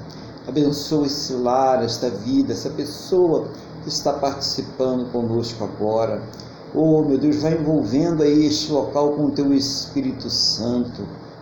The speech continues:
com a Tua proteção, com a Tua guarda. Nós entregamos tudo nas Tuas mãos.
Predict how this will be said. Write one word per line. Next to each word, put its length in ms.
com 120
a 80
Tua 300
proteção, 1000
com 80
a 60
Tua 260
guarda. 600
Nós 220
entregamos 760
tudo 340
nas 220
Tuas 320
mãos. 400